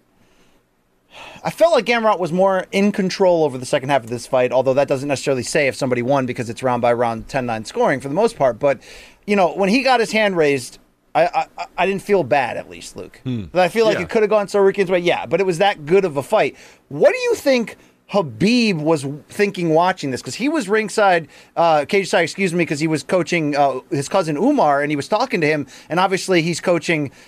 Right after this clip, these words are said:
Speaker 1: um, Makhachev, who's, you know, on the verge of a title shot here. They know how good Tsarukyan is. What do you think when they look at what Gamrot did? Because, Luke, this was a, a next-level burst-out performance for him. In fact,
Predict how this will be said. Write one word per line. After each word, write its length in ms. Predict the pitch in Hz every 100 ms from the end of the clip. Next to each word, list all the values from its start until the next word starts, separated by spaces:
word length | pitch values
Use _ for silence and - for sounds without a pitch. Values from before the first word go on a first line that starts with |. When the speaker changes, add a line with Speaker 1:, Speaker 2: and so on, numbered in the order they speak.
| _ 156
Speaker 1:
um, 440 | 147 139 117 117 - - -
Makhachev, 540 | 151 240 277 147 190
who's, 280 | 165 143 -
you 120 | 165
know, 80 | 143
on 100 | 135
the 60 | 123
verge 280 | 185 277 220
of 60 |
a 40 | 156
title 260 | 170 151
shot 260 | 143 165 135
here. 260 | 143 139 117 - - _ _ _ _ _ _ _ _
They 240 | 147 202 294
know 160 | 294
how 120 | 254
good 140 | 214 233
Tsarukyan 680 | - 208 208 254 202 170 143
is. 320 | 139 143 - _ _ _ _ _ _ _ _ _
What 180 | 135 220
do 60 | 453
you 80 |
think 220 | 392 302 240
when 180 | 208
they 160 | 196 208
look 200 | 202 196
at 120 | 185
what 160 | 156 147
Gamrot 460 | 165 170 156 143 110
did? 200 | 185 127
Because, 280 | 135 170
Luke, 260 | 202 277 - - _ -
this 380 | 120 135 370 -
was 320 | 226 311 220
a, 260 | - 214 175 -
a 140 | 208 208
next-level 640 | 240 - 220 220 190 180
burst-out 720 | 123 - 220 233 - 214 196
performance 560 | - 170 - 339 269 165
for 160 | 143 127
him. 80 |
In 60 | 139
fact, 280 | 240 233 -